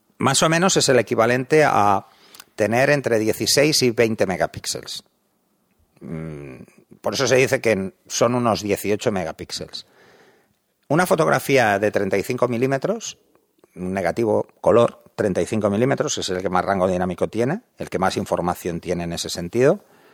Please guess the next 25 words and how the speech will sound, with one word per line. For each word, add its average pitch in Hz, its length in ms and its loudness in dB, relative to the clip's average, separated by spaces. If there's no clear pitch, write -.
se - 200 0
puede 107 240 2
ampliar 131 680 2
sin 98 340 -2
ningún 104 320 0
problema, 139 800 2
sin 110 200 -4
ningún 131 200 0
problema 139 420 2
os 113 80 0
diría 120 280 2
que 104 100 -6
podréis 104 440 0
lle-, 120 140 -2
podríais 120 380 2
llegar 117 220 4
a 117 40 2
hacer 117 220 0
una 107 180 2
foto 131 340 2
de 98 200 -2
tres 107 260 0
metros 113 300 -2
por 104 200 2
dos 135 320 0